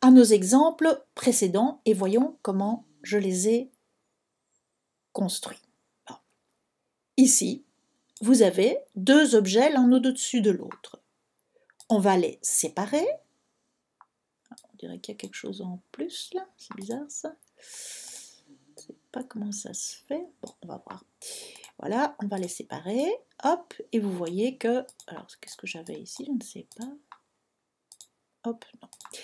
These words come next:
On les sépare et vous pouvez voir qu'effectivement, derrière, à la couche, alors l'idéal c'est de le mettre à la couche intermédiaire ou éventuellement, euh,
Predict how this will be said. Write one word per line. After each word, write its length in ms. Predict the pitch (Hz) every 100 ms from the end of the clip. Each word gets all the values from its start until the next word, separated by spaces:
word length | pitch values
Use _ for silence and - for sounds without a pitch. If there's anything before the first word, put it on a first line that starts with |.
| - - - -
On 80 | 330
les 120 | 349
sépare 540 | 302 262 247 202 269 339 -
et 80 | 320
vous 120 | 277
pouvez 260 | 277 254
voir 200 | 226 208
qu'effectivement, 680 | - 220 202 - - 196 247 494 - _ -
derrière, 840 | 214 294 277 277 269 262 220 - - -
à 80 |
la 140 | 262 262
couche, 420 | 262 294 262 - -
alors 320 | 196 196 - _ -
l'idéal 500 | 233 240 226 262 247
c'est 120 | 247
de 100 | 196
le 80 | 220
mettre 220 | 226 226 -
à 40 |
la 100 | 202
couche 340 | 202 233 - - - - - -
intermédiaire 960 | 254 240 247 240 214 233 233 226 226 - _ _ _ _ _ _ _ _ -
ou 200 | 285 269
éventuellement, 880 | 226 226 214 214 214 214 208 - - -
euh, 180 | 202